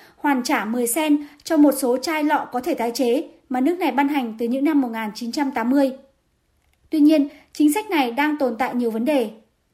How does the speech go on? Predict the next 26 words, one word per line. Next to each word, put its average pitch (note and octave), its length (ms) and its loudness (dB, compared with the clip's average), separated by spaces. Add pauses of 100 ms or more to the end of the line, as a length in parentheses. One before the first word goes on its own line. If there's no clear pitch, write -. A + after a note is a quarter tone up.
(240)
Một C4+ 220 2
trong D4 140 0
số C#4+ 140 0
đó A#3+ 340 -2 (140)
là D4+ 140 2
người C#4 160 4
dân E4+ 300 2
không F4+ 200 -6
phân E4 180 2
biệt D4 120 4
được A3 220 -2 (320)
đâu D#4 180 0
là C#4+ 140 2
loại A#3 300 -4
có B3+ 80 -8
thể E4 120 -2
tái A3 200 -4
chế. A#3 280 -2 (920)
Vì C#4+ 120 4
thế, C#4+ 340 0 (180)
trong D#4+ 220 0
khuôn D4+ 200 2
khổ C#4 140 2
đề A3 140 -2
xuất F4+ 180 -4
mới, C#4 280 2